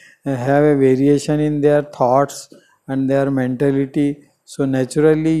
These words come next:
you can get in a class, if six group dis-, uh, six group of the person discuss the same subject in the group discussion at different times,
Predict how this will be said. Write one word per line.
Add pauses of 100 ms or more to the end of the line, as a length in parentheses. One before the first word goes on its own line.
(100)
you
can
get (380)
in
a
class, (440)
if
six
group
dis-,
uh,
six
group
of
the
person
discuss
the
same
subject (400)
in
the
group
discussion (400)
at
different
times,